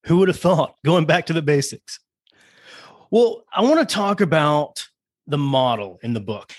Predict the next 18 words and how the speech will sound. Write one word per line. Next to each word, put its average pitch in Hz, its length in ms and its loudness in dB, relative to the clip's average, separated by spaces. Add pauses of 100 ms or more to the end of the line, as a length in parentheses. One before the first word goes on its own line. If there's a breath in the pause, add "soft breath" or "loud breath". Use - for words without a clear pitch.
(160)
and, 156 480 4 (220)
and, 170 180 0
and 160 80 0
especially 175 600 -2
how 143 260 -2
you've 135 720 -4 (220)
evolved 147 640 2
it 110 180 -6
since - 240 -2
you 123 60 -2
published 135 320 -4
the 131 80 -10
first 220 380 0
iteration 101 540 -6
of 104 300 -6
Content 104 560 -8
Inc. 104 260 -14 (340 soft breath)
So 185 420 0